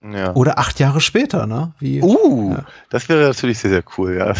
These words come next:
Speaker 1: <laughs>
Speaker 2: Oh, das wäre mega Meta. Oder bist du vierundsechzig, ich einundsechzig?
Speaker 1: <laughs> In acht
Speaker 2: Ungefähr,
Speaker 1: Jahren?
Speaker 2: ja.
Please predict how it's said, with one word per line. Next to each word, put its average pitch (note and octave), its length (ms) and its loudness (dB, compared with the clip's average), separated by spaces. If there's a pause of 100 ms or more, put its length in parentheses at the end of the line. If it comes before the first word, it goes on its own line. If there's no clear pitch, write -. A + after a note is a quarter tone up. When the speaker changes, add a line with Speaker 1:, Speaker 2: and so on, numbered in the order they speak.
(160)
Speaker 1:
<laughs> - 220 -8
Speaker 2:
Oh, A2+ 80 -4
das - 160 -2
wäre A#2+ 240 2
mega A#2+ 300 2
Meta. A2 460 0
Oder A2+ 200 0
bist A2 320 -2
du C3+ 340 0 (240)
vierundsechzig, B2 800 -2
ich - 180 -12
einundsechzig? C3+ 760 -4 (680)
Speaker 1:
<laughs> - 680 -2
In G3 160 0
acht E3+ 220 -2
Speaker 2:
Ungefähr, D#3+ 720 4
Speaker 1:
Jahren? D3+ 40 2
Speaker 2:
ja. C3+ 220 2